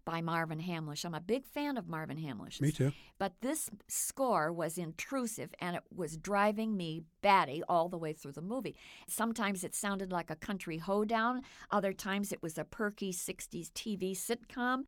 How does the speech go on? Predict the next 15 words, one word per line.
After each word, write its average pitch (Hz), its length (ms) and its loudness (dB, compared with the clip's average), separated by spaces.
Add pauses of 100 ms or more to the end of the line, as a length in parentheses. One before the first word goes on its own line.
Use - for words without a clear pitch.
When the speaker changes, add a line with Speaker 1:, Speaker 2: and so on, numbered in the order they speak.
(100)
Speaker 1:
Boy, 202 400 8
I 220 200 10
thought 220 220 4
it 170 140 0
really 196 480 0
cheapened 175 440 -2
the - 60 -8
proceedings. - 800 -6
Speaker 2:
You 151 120 12
know, 151 180 10
I 127 100 6
didn't 135 200 6
even 120 180 4
notice 95 380 2
that. 80 280 -6